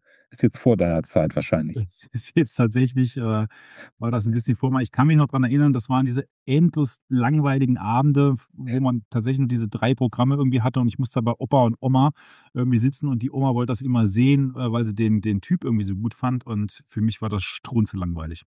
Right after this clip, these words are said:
Speaker 2: Aber egal. Olle Kamellen. Ja, aber hier, eleganter Übergang. Erklär mir doch mal bitte,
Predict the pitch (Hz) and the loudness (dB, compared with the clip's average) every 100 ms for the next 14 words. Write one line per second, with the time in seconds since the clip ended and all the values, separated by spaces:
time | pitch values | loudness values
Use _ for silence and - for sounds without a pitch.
0 | _ 139 117 92 82 80 - _ _ - | _ -2 0 -2 -6 -12 -16 _ _ 0
1 | 165 147 - 107 92 82 - _ _ 226 | 2 2 2 -2 -2 -4 -10 _ _ -14
2 | - _ _ _ _ _ - 92 - - | -14 _ _ _ _ _ -12 -12 -8 2
3 | 185 254 208 - 208 214 226 220 214 131 | 4 6 4 4 4 4 4 4 4 4
4 | 104 92 _ _ 127 135 190 269 214 160 | 2 -2 _ _ -2 4 6 6 6 4
5 | 120 - 202 | 4 4 2